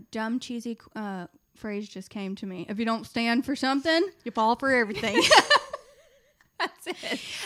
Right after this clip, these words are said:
Speaker 1: And that's
Speaker 2: And
Speaker 1: cheesy, but it's so true. It's like, if you don't know who you are, you're just looking for connection and numbness and pleasure,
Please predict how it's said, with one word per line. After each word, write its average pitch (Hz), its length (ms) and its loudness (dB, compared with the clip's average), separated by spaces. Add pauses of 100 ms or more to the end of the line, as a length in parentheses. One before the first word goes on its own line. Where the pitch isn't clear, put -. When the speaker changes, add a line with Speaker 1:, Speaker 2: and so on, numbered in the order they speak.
(220)
Speaker 1:
And 359 140 -2
that's 370 220 0
Speaker 2:
And 415 60 -12
Speaker 1:
cheesy, 392 460 -4 (240)
but 339 120 -4
it's 339 140 -12
so 349 140 -10
true. 370 220 -8
It's 320 120 -8
like, 277 200 -8 (200)
if 220 160 -12
you 247 80 -8
don't 330 240 -4
know 381 140 -4
who 370 80 -4
you 349 180 -2
are, 247 300 -2 (260)
you're 220 120 -8
just 226 240 -6
looking 247 340 -10
for 196 300 -8 (200)
connection 277 560 -4
and 196 200 -8
numbness 285 560 -2
and 208 340 -8
pleasure, 294 580 0